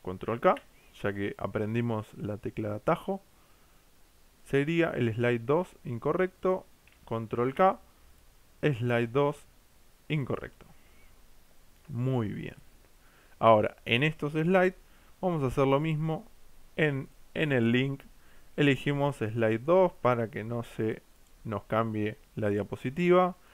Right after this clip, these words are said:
En este hacemos lo mismo. Elegimos slide dos. Y ahora en el volver a intentarlo, nosotros queremos que nos regrese a la pregunta que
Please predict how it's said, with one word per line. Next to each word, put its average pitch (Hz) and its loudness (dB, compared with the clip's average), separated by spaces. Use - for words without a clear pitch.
En 165 2
este 131 0
hacemos 110 -4
lo 131 -2
mismo. 175 -2
Elegimos 117 -4
slide 131 -2
dos. 165 2
Y 185 4
ahora 170 6
en 175 2
el 160 4
volver 127 4
a - 2
intentarlo, 156 0
nosotros 160 -2
queremos 160 2
que 190 0
nos 156 -2
regrese 147 0
a 135 2
la 139 4
pregunta 139 0
que 165 -2